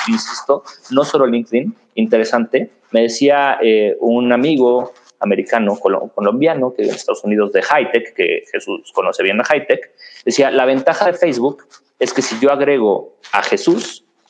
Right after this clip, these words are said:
yo contacto a Jesús directamente por Facebook Chat. Si yo lo tengo en LinkedIn,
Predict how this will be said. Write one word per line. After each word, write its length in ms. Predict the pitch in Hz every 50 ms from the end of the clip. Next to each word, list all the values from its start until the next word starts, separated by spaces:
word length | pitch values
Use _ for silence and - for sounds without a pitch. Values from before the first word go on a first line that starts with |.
| - - - - - - - _ _ -
yo 460 | - 131 135 139 147 147 - - - - _ _ _
contacto 540 | - 127 120 117 113 147 147 143 - - 151
a 80 | 135
Jesús 320 | 117 - 123 107 - 120 120
directamente 560 | 123 117 127 120 - 127 117 113 113 110 110
por 160 | - 107 104
Facebook 400 | - - 107 98 - 101 92 - -
Chat. 200 | - 143 - - - - _ _ _ - - - - - - - - - - - - - - - - - - _ _ _
Si 240 | - - - 117
yo 120 | 113 135 139
lo 160 | 151 147 147
tengo 500 | - 139 135 135 131 123 123 120 113 -
en 120 | - 110 107
LinkedIn, 480 | 110 127 135 131 - 127 139 139 113